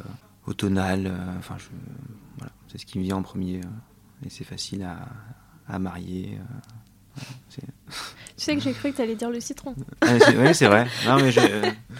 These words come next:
Speaker 1: j'aime bien les surprises. <laughs>
Speaker 2: Dijon, en trois saveurs, ça donne quoi ?
Speaker 1: Euh, Dijon, c'est en trois saveurs, ça donne le cassis,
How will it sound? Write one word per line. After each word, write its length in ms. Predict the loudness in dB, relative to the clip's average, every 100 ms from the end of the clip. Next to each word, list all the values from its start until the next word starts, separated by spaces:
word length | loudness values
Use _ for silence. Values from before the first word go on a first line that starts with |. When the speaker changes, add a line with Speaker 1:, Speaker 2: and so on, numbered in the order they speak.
| -18 -20 -10
Speaker 1:
j'aime 120 | -2
bien 100 | 2
les 60 | 2
surprises. 440 | 2 -2 -2 -4 -6 -8 -2 -2 2 0
<laughs> 460 | 0 -8 -16 -14
Speaker 2:
Dijon, 480 | -10 -4 -2 -2 -6 -12 -10
en 120 | -10
trois 240 | -6 2 2
saveurs, 320 | 2 -2 -4
ça 140 | -6
donne 200 | -6 -6
quoi ? 180 | -8 -10 -6 0
Speaker 1:
Euh, 120 | 0
Dijon, 440 | 0 -2 0 0
c'est 100 | -2
en 60 | -6
trois 160 | -4 -4
saveurs, 320 | -2 -2 -2
ça 80 | -2
donne 200 | 0 0
le 200 | 0 -2
cassis, 680 | -2 -4 -6 -8 -10 -10